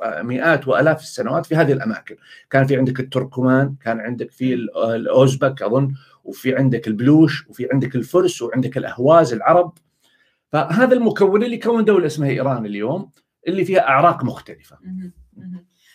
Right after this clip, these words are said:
Speaker 2: لابد من عامل يوحد معظم الشعوب، آه، لتكون الدولة مستقرة، فإن لم يكن العرق أو الدين أو الأصل، فلا بد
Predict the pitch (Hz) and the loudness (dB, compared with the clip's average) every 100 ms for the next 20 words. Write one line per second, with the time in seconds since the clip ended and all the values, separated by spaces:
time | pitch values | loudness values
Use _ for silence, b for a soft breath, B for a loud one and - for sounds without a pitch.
0 | _ _ 226 226 220 208 190 202 202 196 | _ _ -10 -10 -10 -10 -8 -6 -8 -8
1 | 196 185 180 190 208 196 180 202 202 185 | -10 -12 -8 -8 -8 -10 -10 -10 -8 -8
2 | 175 - 170 180 214 214 220 175 - 180 | -8 -10 -10 -10 -10 -12 -14 -10 -6 -6
3 | 180 180 185 196 180 175 185 160 170 196 | -8 -12 -18 -16 -14 -10 -8 -10 -10 -14
4 | 202 226 214 208 208 208 170 170 175 180 | -14 -14 -10 -6 -6 -8 -10 -10 -12 -10
5 | 175 165 185 185 - 165 156 185 175 165 | -8 -6 -6 -8 -14 -14 -12 -10 -8 -10
6 | 151 147 - 220 208 175 165 180 | -12 -12 -12 -14 -14 -14 -12 -14